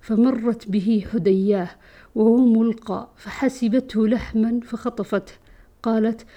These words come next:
"فالتمسوه فلم يجدوه". قالت: "فاتهموني به". قالت:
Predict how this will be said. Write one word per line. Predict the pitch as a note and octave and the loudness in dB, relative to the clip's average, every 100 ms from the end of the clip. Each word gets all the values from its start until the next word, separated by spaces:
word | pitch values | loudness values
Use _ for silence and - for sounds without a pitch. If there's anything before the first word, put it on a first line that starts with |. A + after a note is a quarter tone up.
| - | -20
"فالتمسوه | - B3 G#3+ C4 A#3+ G#3+ - A#3+ A3 | 0 2 2 4 2 2 0 2 2
فلم | G#3+ B3+ A#3 | 2 2 4
يجدوه". | G#3 F#3+ G3 F3 F3+ F3+ _ _ _ | 2 0 -2 -2 -2 -4 _ _ _
قالت: | A3+ A3 A3 A#3 - - - | -4 0 0 -2 -10 -20 -20
"فاتهموني | - A#3 A#3 C4+ A3 A3+ A3+ G3+ F#3+ F3 | -6 -6 0 2 2 2 2 2 0 0
به". | F#3+ F#3+ _ _ _ - - | -2 -6 _ _ _ -18 -4
قالت: | A3+ A3 A#3 A3+ | 0 0 -2 -6